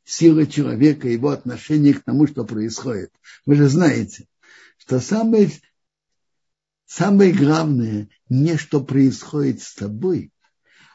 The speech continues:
а как ты относишься к этому, как ты ощущаешь это. Когда Йосеф увидел, как Бог посылает ему благовоние,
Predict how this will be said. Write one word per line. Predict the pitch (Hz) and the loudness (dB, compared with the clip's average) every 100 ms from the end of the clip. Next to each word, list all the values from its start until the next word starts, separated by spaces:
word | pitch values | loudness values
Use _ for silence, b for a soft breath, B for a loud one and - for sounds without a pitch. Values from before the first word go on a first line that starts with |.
| - | -14
а | 110 | -12
как | - - 185 - | -12 -10 -10 -10
ты | 156 | -8
относишься | 139 135 - 151 156 147 - 135 98 - 107 | -8 -8 -4 -2 0 -2 -8 -10 -10 -14 -14
к | - - | -12 -12
этому, | - - 90 98 | -12 -12 -12 -10
как | - 180 156 | -6 -8 -4
ты | 170 | -6
ощущаешь | 156 - 127 - 151 143 113 123 | -6 -10 -14 -6 0 0 0 -6
это. | 110 - - - B B B | -14 -16 -20 -20 B B B
Когда | 147 165 220 | 4 6 6
Йосеф | 208 196 180 - 127 110 _ _ _ _ _ _ - | 6 4 2 -2 -6 -6 _ _ _ _ _ _ -4
увидел, | 147 135 208 139 127 113 | -2 0 0 0 -4 -4
как | 123 120 123 | -6 -6 -2
Бог | 175 170 | -2 0
посылает | 147 123 151 165 151 139 | 0 0 2 4 4 2
ему | 139 139 | 0 2
благовоние, | 139 139 139 139 233 254 131 117 | 0 -2 -2 -2 -2 -2 -4 -6